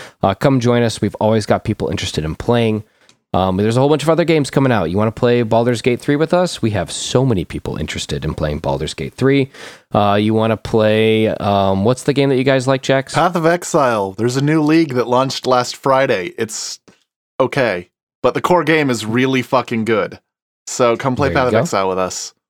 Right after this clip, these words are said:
Speaker 1: Yep, come enjoy lots of other games with the Rundown community. You don't only have to play League. We play a lot of other stuff. So if you enjoy watching League, we totally welcome you. If you enjoy playing, hell yeah. If you'd rather play something else,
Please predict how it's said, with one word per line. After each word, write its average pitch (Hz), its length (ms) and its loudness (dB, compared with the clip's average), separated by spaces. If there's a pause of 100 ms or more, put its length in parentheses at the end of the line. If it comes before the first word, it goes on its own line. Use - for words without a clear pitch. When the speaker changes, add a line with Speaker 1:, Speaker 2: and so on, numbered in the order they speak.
(640)
Speaker 1:
Yep, 117 240 0
come 101 180 -2
enjoy 113 440 2
lots 131 420 2
of 139 80 2
other 113 160 2
games 87 380 -2
with 90 120 -6
the 87 140 -2
Rundown 87 400 -2
community. 117 320 0
You 101 100 0
don't 107 160 0
only 101 220 2
have 92 120 -2
to - 80 -10
play 92 180 0
League. 95 280 2
We 92 80 0
play 90 320 0
a - 60 -6
lot 73 300 -6
of - 100 -8
other - 200 -8
stuff. - 400 -10
So 62 300 -10 (240)
if - 60 0
you 135 60 6
enjoy 139 240 4
watching 135 440 2
League, 170 240 0
we - 140 -6
totally 113 340 2
welcome 113 320 0
you. 151 120 -2
If - 120 -8
you 98 40 0
enjoy 90 200 0
playing, 120 400 0
hell 107 300 0
yeah. 127 340 0
If - 60 -18
you'd 98 100 -2
rather 107 160 2
play 117 160 0
something 120 320 0
else, 160 280 -2